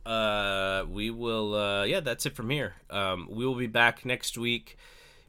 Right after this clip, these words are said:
Will be the sort of the, uh, the build to, or the go home to Full Gear.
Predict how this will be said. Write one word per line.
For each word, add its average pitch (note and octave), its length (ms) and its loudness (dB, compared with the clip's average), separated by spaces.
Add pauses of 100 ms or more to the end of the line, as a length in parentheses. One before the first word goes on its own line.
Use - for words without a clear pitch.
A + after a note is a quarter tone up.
Will G#2+ 140 -4
be G#2+ 220 -2
the G2 240 -4
sort G2+ 240 -4
of F2+ 180 -8
the, E2+ 380 -4
uh, E2 300 -2
the G2+ 100 -4
build B2 760 0
to, G#2+ 480 -2
or G#2 220 -2
the F#2+ 220 -4
go B2 280 2
home A#2 500 0
to G2 680 -6 (340)
Full C#3 420 2
Gear. G#2+ 480 0